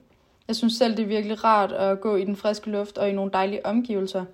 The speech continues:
Jeg foretrækker skovområder, der godt kan lide at høre fuglene synge og mærke blade og grene knase under mine fødder. Derudover er frisk luft også rigtig vigtig i forhold til ens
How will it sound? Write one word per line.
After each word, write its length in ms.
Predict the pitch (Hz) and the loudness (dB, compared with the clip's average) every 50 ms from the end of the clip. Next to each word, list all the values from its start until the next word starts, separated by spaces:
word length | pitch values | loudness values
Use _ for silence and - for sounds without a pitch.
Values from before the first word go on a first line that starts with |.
| - _ _ | -20 _ _
Jeg 140 | - 214 208 | 0 0 2
foretrækker 460 | 214 220 214 208 214 - 202 180 185 | 2 2 2 2 2 -2 -2 -2 -2
skovområder, 680 | 180 190 - 202 208 233 262 269 269 262 226 208 202 196 | -6 -4 0 2 2 4 4 2 0 -2 0 0 0 0
der 160 | 190 170 185 | 0 -2 -4
godt 180 | - 208 208 208 | -4 -6 -8 -8
kan 120 | - - | -8 -6
lide 80 | 202 208 | -4 -4
at 60 | 196 | -4
høre 100 | 202 202 | -4 -6
fuglene 340 | 202 - - 220 226 220 220 | -8 -6 -4 -2 -2 -2 -2
synge 280 | - 226 208 208 202 | -4 -4 -4 -4 -4
og 60 | 214 | -4
mærke 300 | 202 196 190 196 196 196 | -4 -2 -2 -2 -4 -4
blade 340 | - 196 196 196 208 214 - | -2 0 0 2 2 0 -2
og 120 | 196 208 208 | -4 -6 -6
grene 360 | - 185 185 185 190 202 208 208 - - - - _ | -2 -2 -2 0 0 -2 -6 -8 -12 -20 -20 -20 _
knase 400 | - - - 208 202 214 214 208 | -10 -4 0 2 2 2 0 -2
under 120 | 196 190 185 | -4 -4 -4
mine 180 | 180 180 185 | -4 -6 -6
fødder. 320 | 180 - 190 180 170 - - - - _ _ _ _ _ _ _ _ _ - _ _ _ _ _ _ _ _ | -6 -4 -4 -2 -2 -4 -6 -8 -12 _ _ _ _ _ _ _ _ _ -20 _ _ _ _ _ _ _ _
Derudover 420 | - 262 262 262 254 247 233 220 - | 6 8 8 8 8 6 6 4 2
er 120 | - - | 2 -2
frisk 380 | 214 - - 233 226 233 - - | -4 -2 -2 -2 -2 -2 -2 -4
luft 240 | 233 214 214 - - | -4 -4 -2 -2 -4
også 160 | 220 214 - - | -4 -4 -2 -4
rigtig 240 | 214 214 - 220 | -6 -4 -4 -2
vigtig 300 | 196 214 214 214 220 - | -2 -2 -2 -2 -6 -8
i 40 | 220 | -8
forhold 400 | 214 - - 190 202 208 220 208 | -4 0 2 2 4 2 0 -4
til 140 | - - - | -6 -8 -8
ens 380 | - 208 202 190 185 196 - - | -6 -4 -4 -4 -6 -8 -12 -16